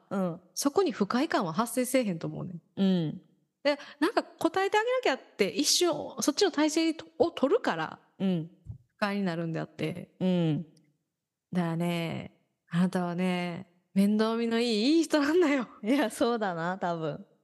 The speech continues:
Speaker 2: そうなんだよ。
Speaker 1: <laughs>
Speaker 2: 多分、この人は。
Speaker 1: うん。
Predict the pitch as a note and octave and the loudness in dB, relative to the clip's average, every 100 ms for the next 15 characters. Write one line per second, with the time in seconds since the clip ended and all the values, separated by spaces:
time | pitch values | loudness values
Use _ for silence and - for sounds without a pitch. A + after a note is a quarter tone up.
0 | - A#4 F4+ C4+ C#4+ C#4+ C4+ B3+ A3+ G#3+ | -10 -10 -2 0 2 2 0 0 -2 0
1 | F#3+ F3 E3+ G#3 - G#3 A3 G3 G3 F3+ | -2 -4 -8 -12 -2 0 0 0 -2 -2
2 | E3+ - G3 G3 G3 - F#3 F3 E3 - | -6 -4 0 0 -2 -2 -2 -2 -6 -8
3 | - F3+ F3 E3 D#3 D#3 | -8 -4 -2 -4 -6 -8